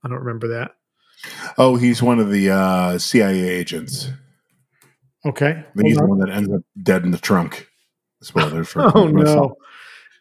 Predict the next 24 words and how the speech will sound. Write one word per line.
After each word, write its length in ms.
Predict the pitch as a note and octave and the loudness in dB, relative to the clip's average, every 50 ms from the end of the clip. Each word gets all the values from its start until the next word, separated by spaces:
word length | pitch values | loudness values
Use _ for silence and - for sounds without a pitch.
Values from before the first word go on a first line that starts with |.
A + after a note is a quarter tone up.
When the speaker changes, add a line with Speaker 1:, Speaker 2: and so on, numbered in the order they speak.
| _ - | _ -2
Speaker 1:
Uh, 360 | D#3 D3 D3 D3 D3 D3 - - | 0 2 2 2 2 0 0 2
Speaker 2:
But 180 | C3 B2+ - B2+ | 0 2 2 2
honestly, 380 | B2 A#2+ A2 G#2+ - A2+ G#2+ - | 2 2 2 0 0 -2 0 4
don't 220 | B2 A#2+ B2 A2+ | 4 4 4 4
watch 200 | B2 A2 G#2 - | 2 0 0 0
Quantum 280 | - A#2 G2+ F#2 G2+ F#2+ | 0 0 0 0 0 -2
of 100 | F#2 E2+ | -4 -2
Solace. 520 | - - D#2 D#2 D#2 D#2 D2+ - - - _ - | -2 -4 -4 -4 -4 -6 -6 -8 -12 -12 _ -8
It's 200 | A#2+ - - - - | -8 -6 -8 -10 -10
a 40 | - | -8
stupid 360 | - - - B2+ A2+ - C3+ | -4 0 2 4 4 6 6
Speaker 1:
No, 100 | - A2+ | 6 4
Speaker 2:
movie 160 | A2+ G#2 G2 | 4 2 0
that 120 | F#2+ G2+ - | -2 -4 -2
could 100 | - - | -2 0
have 120 | F#2+ F#2+ | 0 0
Speaker 1:
no. 40 | F#2 | 0
Speaker 2:
been 180 | E2+ - - - | -2 -4 -4 -2
twenty 220 | A2+ G#2+ G#2+ G#2+ | 0 0 2 2
minutes 260 | G2+ G#2 G2+ G#2 - - | 2 0 0 -2 -2 0
tacked 340 | - G2+ F#2 E2+ - - | 0 0 0 0 -2 -2
onto 340 | G2 F2 F2+ F#2 - - F2+ F2 - - | -2 -2 -2 -2 -2 -4 -4 -4 -4 -6
Casino 360 | - G2 - - - F2+ F2+ - | -6 -4 -4 -2 -4 0 4 6
Royale. 260 | G3+ F#3+ F#3+ F#3+ | 6 8 8 8